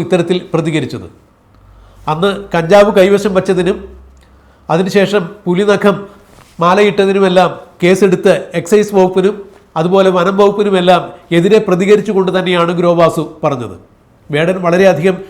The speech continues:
ശ്രദ്ധിക്കേണ്ടിയിരിക്കുന്നു. എന്നാൽ പ്രത്യയശാസ്ത്രപരമായി നാം ശരിയാണ് എന്നുണ്ടെങ്കിൽ തീർച്ചയായും നമ്മളെ ആർക്കും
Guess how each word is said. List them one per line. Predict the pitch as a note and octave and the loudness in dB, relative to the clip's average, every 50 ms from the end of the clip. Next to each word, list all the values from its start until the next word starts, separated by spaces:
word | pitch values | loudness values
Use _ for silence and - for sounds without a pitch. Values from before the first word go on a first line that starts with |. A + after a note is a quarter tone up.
| - _ - | -20 _ -6
ശ്രദ്ധിക്കേണ്ടിയിരിക്കുന്നു. | - F3 E3 E3 G3+ - F#3+ F#3+ F3+ F#3+ F#3 E3 D3 E3+ E3+ D#3+ F3 G#3 B3 - - - - _ _ _ - - - E3 | -4 -2 0 0 0 0 0 2 2 2 2 2 0 -2 -4 -2 -4 -4 -6 -8 -14 -20 -20 _ _ _ -18 -10 -6 -4
എന്നാൽ | E3 F#3+ G3+ F#3 C#3+ - - | -2 0 0 -2 -2 -4 -6
പ്രത്യയശാസ്ത്രപരമായി | E3 D3+ - G#3 A3+ A3+ A#3 A3 A3 G#3+ A3 A3 G3+ A3 G3+ G3+ G3+ G3 F#3+ G3 F#3+ F#3+ | -4 0 2 4 4 4 4 4 4 4 2 0 0 2 2 2 2 2 0 2 0 0
നാം | G3 G3 G3 - - | 0 0 -2 -4 -2
ശരിയാണ് | F3+ F3+ G#3 G#3+ G#3 G3 G3 G3+ G3 | -2 0 2 4 4 4 4 2 0
എന്നുണ്ടെങ്കിൽ | F#3 F3 F3+ F3+ E3 F#3 F3+ E3+ F3 D3+ A#2 - | -2 -2 -4 -4 -2 -4 -4 -2 -4 -6 -6 -4
തീർച്ചയായും | E3+ F3 F#3 F#3 G3 G3+ F3+ F3 F3+ F3+ E3+ F3 | -2 -2 -2 0 0 0 0 0 0 -2 -4 -6
നമ്മളെ | E3+ E3 E3 E3+ E3 C#3 - - - - - D3 D3 | -6 -4 -2 -2 -2 -2 -4 -8 -14 -12 -6 -4 -2
ആർക്കും | E3 F3+ - G#3 F#3 | -2 -2 -2 -4 -6